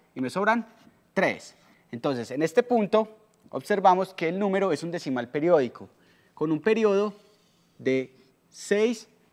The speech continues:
cifras después de la coma. O sea que aquí va a seguir otra vez, uno, cuatro, dos,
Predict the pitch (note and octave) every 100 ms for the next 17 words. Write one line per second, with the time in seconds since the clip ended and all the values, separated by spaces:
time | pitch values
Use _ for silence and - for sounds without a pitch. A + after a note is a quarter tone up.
0 | _ - - E3+ C3+ E3 D#3+ - C3+ C3
1 | B2 C3 B2 E3 G#2+ - _ _ _ _
2 | - A#2+ D#3 D#3+ - F#3 D3+ D3 D3+ D#3
3 | D3+ A2 - D3 D3+ D#3+ D3+ D3+ D3 C#3+
4 | D3+ C3+ D3 D3 -